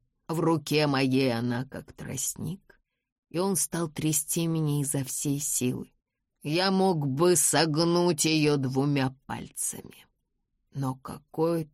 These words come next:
толк, если бы я согнул ее, если бы я растерзал, раздавил ее?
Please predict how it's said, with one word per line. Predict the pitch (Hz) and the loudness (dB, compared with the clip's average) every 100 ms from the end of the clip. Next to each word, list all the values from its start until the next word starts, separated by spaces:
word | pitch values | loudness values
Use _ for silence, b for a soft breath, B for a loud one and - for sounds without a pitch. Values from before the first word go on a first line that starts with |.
| - | -10
толк, | 110 87 - - | -6 -6 -8 -4
если | 147 151 156 147 123 | 0 2 2 0 0
бы | 127 117 | 0 0
я | 120 90 | -2 -2
согнул | - - 131 120 131 131 | -4 -6 -4 -2 0 0
ее, | 120 120 | 0 2
если | 131 143 147 147 139 143 | 2 2 2 0 0 2
бы | 151 | 2
я | 156 147 147 | 2 2 2
растерзал, | 135 131 139 - - 98 - - - - - - | 0 -2 -6 -8 -10 -10 -10 -12 -10 -8 -8 -10
раздавил | - 170 - - - 208 208 - - | -10 -10 -10 -10 -12 -10 -10 -10 -10
ее? | - - | -14 -16